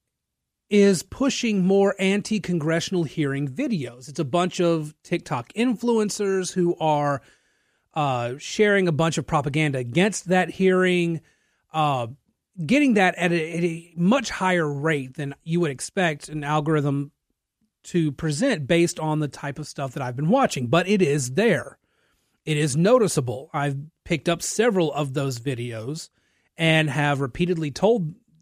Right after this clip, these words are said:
TikTok, the algorithm, that I'm not interested in those videos, and they still keep popping up. So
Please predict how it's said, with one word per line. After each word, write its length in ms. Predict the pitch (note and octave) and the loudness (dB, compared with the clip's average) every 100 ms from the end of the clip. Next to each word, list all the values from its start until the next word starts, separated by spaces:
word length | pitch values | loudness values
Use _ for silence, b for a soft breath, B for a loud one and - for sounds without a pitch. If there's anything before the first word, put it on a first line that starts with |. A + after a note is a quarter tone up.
| _ | _
TikTok, 560 | - C#3+ - C3+ C#3 D3+ | -6 -6 -4 -4 -4 -4
the 160 | C#3+ | -6
algorithm, 680 | C3 C3+ C3+ B2 B2 C3 C#3+ - _ _ _ | -4 -4 -4 -6 -8 -8 -8 -10 _ _ _
that 240 | D3 D3+ C#3+ | -4 -2 2
I'm 180 | D#3 D#3+ | 2 4
not 180 | F3 | 4
interested 580 | A3 C4+ F#3+ A2 - C3 | 2 2 2 0 -2 -8
in 80 | A#2+ | -8
those 220 | B2+ B2 | -8 -6
videos, 400 | D3+ C#3 D3 E3 | -2 0 0 0
and 100 | E3+ | 0
they 80 | F3 | -2
still 240 | - A#3 | 0 -2
keep 240 | - F#3 - | -2 -6 -4
popping 400 | D3+ B2 C#3+ G3 | -4 -4 -2 0
up. 240 | - - _ _ _ _ _ _ _ _ _ | 0 -4 _ _ _ _ _ _ _ _ _
So 500 | - - F#3+ F3+ E3 | -8 4 6 6 4